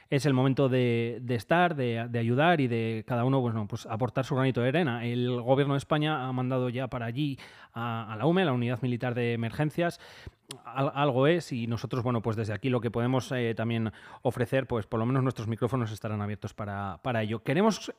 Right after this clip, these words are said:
conocer un testimonio, el de, el de un soriano, el de Alberto Mertag, que, eh, está, está allí, está en Marruecos. Eh, bueno, por suerte no estaba justo en el, en el sitio donde fue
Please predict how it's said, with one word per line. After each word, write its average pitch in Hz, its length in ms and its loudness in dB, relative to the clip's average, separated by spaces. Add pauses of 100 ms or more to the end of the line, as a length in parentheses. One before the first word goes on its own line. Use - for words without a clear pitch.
conocer 143 480 0
un 170 160 4
testimonio, 117 680 0 (540)
el 131 160 0
de, 123 400 2
el 127 120 -4
de 143 80 6
un 185 80 6
soriano, 113 400 0
el 110 80 -4
de 113 500 -4
Alberto 135 400 0
Mertag, 156 400 -2
que, 123 320 -2
eh, 123 240 -6
está, 143 640 -2
está 135 200 -2
allí, 160 260 2
está 131 180 0
en 147 60 4
Marruecos. 160 640 2
Eh, 104 200 -10 (720)
bueno, 120 540 -2
por 107 140 -4
suerte 139 320 2
no 135 220 4
estaba 127 680 0 (320)
justo 143 400 0
en 135 80 2
el, 131 220 2
en 131 140 -2
el 123 100 0
sitio 139 240 2
donde 131 240 4
fue 135 280 2